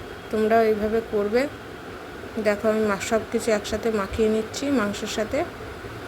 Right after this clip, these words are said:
চলো, মাখানো হয়ে গেলে তোমাদের সাথে আসছি আবার ফিরে। দেখো, সুন্দর করে একসাথে মাখিয়ে নিচ্ছি। আমি এখানে কিন্তু, এখানে আদা রসুনের পেস্ট কিছুই ব্যবহার করিনি, আমার মাখানো হয়ে গেছে।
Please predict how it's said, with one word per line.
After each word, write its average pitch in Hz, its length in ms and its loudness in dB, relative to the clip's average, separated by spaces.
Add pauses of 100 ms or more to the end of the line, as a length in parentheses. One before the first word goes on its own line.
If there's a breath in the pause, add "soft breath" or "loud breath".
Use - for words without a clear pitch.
(800)
চলো, 214 200 4
মাখানো 220 460 2
হয়ে 208 240 2
গেলে 220 260 4
তোমাদের 202 320 -2
সাথে 214 340 -2 (960)
আসছি - 280 2
আবার 208 200 4 (120)
ফিরে। 220 240 2 (1400)
দেখো, 247 240 4
সুন্দর 262 440 6
করে 254 180 4
একসাথে 233 400 2
মাখিয়ে 240 340 2
নিচ্ছি। 240 260 2
আমি 220 160 2
এখানে 247 200 4
কিন্তু, 247 300 4
এখানে 240 600 4
আদা 220 280 6
রসুনের 226 440 2
পেস্ট 226 400 2 (400)
কিছুই 262 260 6
ব্যবহার 214 380 8
করিনি, 233 360 4 (120)
আমার 226 240 0
মাখানো 226 440 2
হয়ে 220 240 4
গেছে। 233 300 4